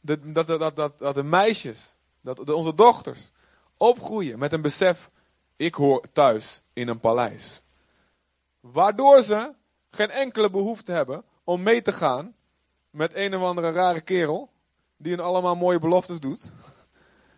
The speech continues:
Om uiteindelijk in een of andere varkensstal te gaan eindigen. Nee, eh, eh, eh, ik hoor in een paleis. Dus ik word koninklijk behandeld. Amen, dames? Dit bid ik, ik bid het uit voor mijn zoon, voor mijn dochter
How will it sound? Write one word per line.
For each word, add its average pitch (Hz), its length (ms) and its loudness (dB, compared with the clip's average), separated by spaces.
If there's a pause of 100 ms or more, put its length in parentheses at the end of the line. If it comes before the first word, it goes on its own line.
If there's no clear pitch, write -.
(920)
Om 180 180 2
uiteindelijk 190 380 2
in 190 60 -4
een 190 120 -4
of 190 80 -4
andere 190 180 -2
varkensstal 175 540 -2
te 143 80 -6
gaan 143 160 -8
eindigen. 131 500 -12 (120)
Nee, 202 420 -8
eh, 214 260 -2
eh, 226 340 0
eh, 208 120 2
ik 156 180 -8
hoor 151 200 0
in 165 60 -4
een 165 100 -4
paleis. 160 760 -4
Dus 147 500 -8
ik 160 220 -12
word 160 280 -2
koninklijk 175 480 -2
behandeld. 151 560 -2 (580)
Amen, 202 360 0
dames? 240 520 4 (2250)
Dit 135 120 -8
bid 165 140 -2
ik, 165 140 -4
ik 165 200 -2
bid 220 100 -4
het 220 100 -4
uit 214 120 0
voor 196 100 -8
mijn 170 120 -8
zoon, 185 260 -4
voor 226 120 -14
mijn 190 120 -6
dochter - 380 -4